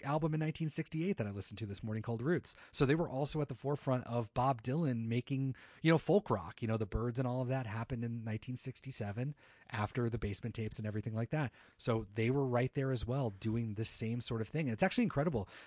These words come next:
They have these, like, old songs that they were singing with their parents, and it would just morph into them as clear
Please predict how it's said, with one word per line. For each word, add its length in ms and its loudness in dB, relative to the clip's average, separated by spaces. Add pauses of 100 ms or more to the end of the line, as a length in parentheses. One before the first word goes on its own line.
(120)
They 100 8
have 100 6
these, 160 2
like, 160 2
old 260 2
songs 380 2
that 80 0
they 80 0
were 80 0
singing 320 0
with 100 0
their 100 0
parents, 520 2
and 100 0
it 40 2
would 140 0
just 260 0 (340)
morph 480 4
into 380 0
them 240 2
as 160 -2
clear 400 4